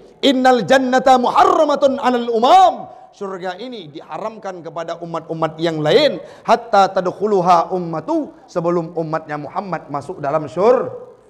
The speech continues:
surga. Kita umat siapa? Umat Nabi Muhammad. Semuanya kita karena perjuangan Nabi dulunya akan dimasukkan dalam syur. Percaya tidak? Walaupun kita kadangkala nanti dengan maksiat yang kita lakukan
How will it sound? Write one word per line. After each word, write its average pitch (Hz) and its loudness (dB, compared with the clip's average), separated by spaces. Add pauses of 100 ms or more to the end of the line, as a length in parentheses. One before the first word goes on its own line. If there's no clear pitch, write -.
(140)
surga. 135 -10
Kita 202 2
umat 240 -2
siapa? 220 0 (1300)
Umat 196 0
Nabi 226 6
Muhammad. 294 2 (1120)
Semuanya 165 -6
kita 214 -8
karena 180 -2
perjuangan 175 2
Nabi 165 -2
dulunya 165 -4
akan 151 -4
dimasukkan 147 -4
dalam 147 0
syur. 262 6 (880)
Percaya 220 -2
tidak? 254 -2 (640)
Walaupun 220 0
kita 226 -4
kadangkala 220 0
nanti 214 -8
dengan 190 -2
maksiat 196 -2
yang 190 -4
kita 190 -4
lakukan 190 -2